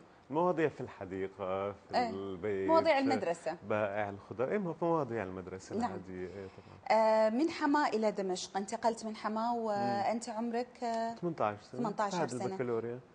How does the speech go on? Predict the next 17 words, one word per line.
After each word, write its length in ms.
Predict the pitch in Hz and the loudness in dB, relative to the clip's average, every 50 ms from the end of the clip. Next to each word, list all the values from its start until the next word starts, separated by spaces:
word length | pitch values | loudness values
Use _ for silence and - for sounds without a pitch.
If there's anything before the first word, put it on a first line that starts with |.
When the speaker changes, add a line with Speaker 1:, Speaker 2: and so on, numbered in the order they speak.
| - - | -10 -6
Speaker 2:
نعم. 260 | 202 202 180 180 180 - - - - - - | -4 -4 -4 -6 -8 -10 -16 -20 -20 -20 -12
شو 360 | - - - - 392 381 370 | -8 -4 0 2 4 4 4
أعطتك 540 | - 220 214 226 - 254 - - 208 202 - | 4 2 0 -4 -8 -8 -8 -8 -8 -8 -8
دمشق 460 | 180 208 190 180 180 180 - - - | -6 -2 -2 -2 -2 -2 -4 -10 -14
في 180 | - - 180 175 | -12 -10 -10 -8
هاي 220 | 180 175 165 165 | -8 -8 -8 -8
الفترة؟ 460 | 160 160 - - 160 - - - 156 147 - - - - | -10 -10 -12 -14 -14 -14 -12 -12 -12 -14 -14 -16 -10 -6
يعني 300 | 147 180 170 175 180 180 | -2 -2 0 0 -2 -2
كمدينة، 520 | 180 - 190 190 175 160 185 185 175 170 | -2 -2 -2 -2 0 0 -2 -2 -2 -2
كمعمار، 680 | 165 - 196 180 175 156 170 175 175 175 180 175 170 170 165 160 | -4 -4 -4 -4 -2 -2 -2 0 0 0 0 0 -2 -4 -4 -4
آه، 340 | 165 165 165 165 160 160 160 160 165 165 - - | -4 -4 -2 -2 -4 -6 -6 -8 -12 -16 -14 -10
Speaker 1:
مم. 360 | 147 147 143 143 139 135 135 127 - - - - - - - | -8 -6 -6 -6 -6 -8 -10 -12 -16 -20 -20 -20 -20 -16 -10
يعني 320 | 117 120 123 123 127 131 151 | -6 -6 -4 -4 -4 -4 -4
هو 180 | 156 151 143 123 | -2 0 0 0
أول 380 | - 147 147 143 143 139 123 113 - | 2 2 2 2 2 0 -2 -4 -6
طلعة 280 | 143 131 131 131 131 | -6 -6 -6 -6 -6
لدمشق 500 | 127 123 107 127 127 127 139 139 - - | -6 -6 -6 -6 -6 -6 -8 -8 -10 -14